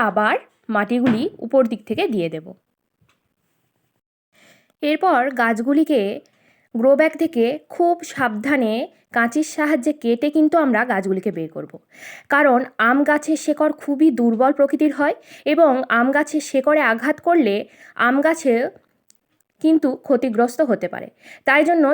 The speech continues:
শেকড়গুলি সম্পূর্ণ সুরক্ষিত রেখে আমরা গাছটিকে সুন্দর করে আলতো হাতে আস্তে আস্তে বাইরে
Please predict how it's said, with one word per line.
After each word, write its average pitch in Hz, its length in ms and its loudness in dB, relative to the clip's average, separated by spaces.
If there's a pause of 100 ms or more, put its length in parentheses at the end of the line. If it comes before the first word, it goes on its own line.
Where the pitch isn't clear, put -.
শেকড়গুলি 311 520 2 (120)
সম্পূর্ণ 269 540 0
সুরক্ষিত 294 460 -2 (120)
রেখে 302 220 0 (140)
আমরা 208 280 -2
গাছটিকে 196 540 -4 (420)
সুন্দর 311 440 4
করে 269 160 2 (640)
আলতো 247 360 0
হাতে 262 260 -2 (160)
আস্তে 196 240 -8
আস্তে 208 300 -4 (200)
বাইরে 190 320 0